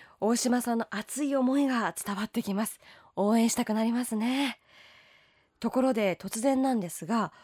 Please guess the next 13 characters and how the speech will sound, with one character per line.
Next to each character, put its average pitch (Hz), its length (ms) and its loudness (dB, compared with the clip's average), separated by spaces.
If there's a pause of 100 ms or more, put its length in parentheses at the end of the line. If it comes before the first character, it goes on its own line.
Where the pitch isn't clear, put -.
(280)
大 302 140 2
島 381 260 2
さ 370 180 -2
ん 349 80 -2
が 392 280 -2 (260)
東 294 240 2
北 302 120 -2
電 277 160 0
力 233 180 -2
に 160 100 -6
入 240 280 -2
ろ 339 220 4
う - 80 -10